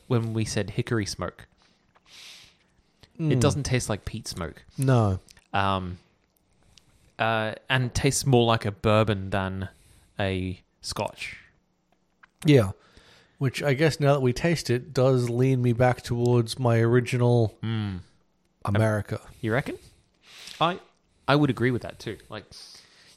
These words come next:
Speaker 1: having just tasted it and you said, This is from America, I would say, yeah, I'd believe that.
Speaker 2: And, I mean, hickory smoke, they love that.
Speaker 1: Yeah. Well, s-, we love it here too.
Speaker 2: Yeah. And smoke, they love that. But that's, this could also be Australian.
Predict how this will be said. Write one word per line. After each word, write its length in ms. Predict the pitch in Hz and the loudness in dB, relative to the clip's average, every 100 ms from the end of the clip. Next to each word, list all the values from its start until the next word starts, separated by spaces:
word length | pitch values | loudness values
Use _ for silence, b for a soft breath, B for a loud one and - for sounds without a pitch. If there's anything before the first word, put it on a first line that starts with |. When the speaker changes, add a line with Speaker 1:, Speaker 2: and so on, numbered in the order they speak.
| _ - | _ -6
Speaker 1:
having 240 | 127 127 | -2 -2
just 200 | 135 131 | -2 -4
tasted 380 | - 127 - 135 | -2 -2 0 0
it 100 | 127 | 0
and 100 | 117 | 0
you 60 | 110 | -2
said, 200 | 117 110 | 0 0
This 180 | 127 | 0
is 80 | 123 | -2
from 380 | - 117 104 104 - - - | 0 0 0 -6 -10 -16 -6
America, 540 | 117 110 113 131 160 156 - b - | -2 2 0 2 0 0 -8 b -2
I 100 | 117 | 0
would 160 | 117 | 0
say, 140 | - 113 | 0 -2
yeah, 360 | 110 165 135 - - | 0 0 0 -4 -2
I'd 160 | 131 139 | -2 0
believe 300 | 101 95 95 | -4 -4 -4
that. 220 | 113 - - - | -6 -6 -16 -2
Speaker 2:
And, 380 | 131 127 120 120 - _ - | 0 2 0 -4 -14 _ -2
I 40 | |
mean, 300 | 127 127 127 | 2 2 0
hickory 380 | 135 143 143 139 | 0 0 2 2
smoke, 400 | - 123 127 147 | 4 6 6 6
they 120 | 123 | 2
love 240 | 113 120 - | 6 4 4
that. 280 | 110 127 - _ _ _ | 2 2 -4 _ _ _
Speaker 1:
Yeah. 160 | - B B B B _ - | -12 B B B B _ -8
Well, 100 | 113 | -8
s-, 160 | - - - | -8 -16 -4
we 80 | 131 | -2
love 180 | 113 - | 0 -4
it 80 | - | -6
here 200 | 139 104 | -6 -4
too. 220 | 131 - | -4 -2
Speaker 2:
Yeah. 300 | 139 160 104 - b b | 4 4 4 -2 b b
And 260 | 127 117 - | -6 -6 -6
smoke, 460 | - 135 139 117 - | -2 2 4 2 -2
they 80 | |
love 220 | 120 117 101 | 0 0 2
that. 200 | 113 117 | 0 0
But 120 | 120 | 0
that's, 340 | 131 135 - - | 0 0 -10 -12
this 180 | - 127 | -4 -4
could 180 | - 135 | -2 0
also 240 | 135 - | 2 2
be 100 | 120 113 | 0 0
Australian. 500 | - 135 208 98 | 0 0 2 0